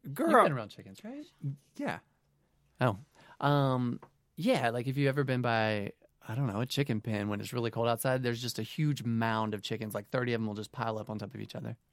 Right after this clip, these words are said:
Speaker 1: It's like a chicken orgy?
Speaker 2: I mean, I don't know if they're fucking in there,
Speaker 1: It's like a
Speaker 2: but
Speaker 1: chicken cuddle party?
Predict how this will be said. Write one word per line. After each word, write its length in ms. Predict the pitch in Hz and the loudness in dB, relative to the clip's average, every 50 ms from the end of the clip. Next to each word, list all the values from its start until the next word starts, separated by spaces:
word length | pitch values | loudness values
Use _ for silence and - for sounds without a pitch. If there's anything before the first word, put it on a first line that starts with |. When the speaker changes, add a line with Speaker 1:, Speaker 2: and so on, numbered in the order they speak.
| _ - | _ -12
Speaker 1:
It's 100 | - - | -6 -4
like 120 | 151 - | -4 -4
a 60 | 107 | -4
chicken 260 | 98 - 151 165 202 220 | -2 0 0 0 0 0
orgy? 420 | 226 294 302 269 302 285 240 - _ _ _ _ _ _ _ _ _ _ - | 0 -2 0 0 -2 -2 -4 -8 _ _ _ _ _ _ _ _ _ _ 2
Speaker 2:
I 100 | 165 160 | 4 6
mean, 220 | 151 139 131 131 | 6 6 6 6
I 40 | 143 | 4
don't 120 | 160 151 | 4 4
know 60 | 123 127 | 2 2
if 60 | - | 2
they're 140 | 123 110 - | 0 0 -2
fucking 460 | - - - 135 143 139 - 135 123 | -2 0 2 2 4 4 2 2 2
in 100 | 120 120 | 2 0
there, 140 | 113 113 - | 2 2 4
Speaker 1:
It's 80 | - | 4
like 80 | 185 147 | 6 4
a 40 | 131 | 4
Speaker 2:
but 60 | - | 4
Speaker 1:
chicken 400 | 190 180 190 175 160 160 147 - _ | 4 4 4 4 2 0 -4 -6 _
cuddle 220 | - 170 165 190 254 | 0 2 2 2 2
party? 420 | - 285 285 285 294 285 247 - | 0 -2 -2 -2 -2 -2 -4 -6